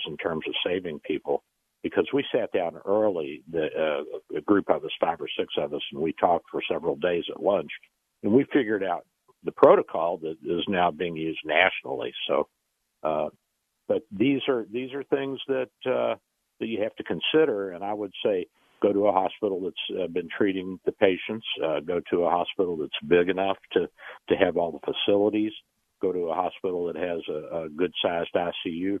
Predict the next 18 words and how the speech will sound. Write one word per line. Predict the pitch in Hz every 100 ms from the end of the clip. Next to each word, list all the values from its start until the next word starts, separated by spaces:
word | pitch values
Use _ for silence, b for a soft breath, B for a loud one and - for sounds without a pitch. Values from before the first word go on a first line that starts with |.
| -
so | 90
if | 80
you | 95 85
end | 80
up | 82 82
in | 87
the | 78
intensive | 78 78 87 - -
care | - 101
unit, | 92 78 87 -
you're, | 82 82 78 _ _ _ -
you're | 85 80 78 -
well | 92 101 90
taken | 107 98 -
care | - 98 87 82
of | 85
and | 82
well | 85 76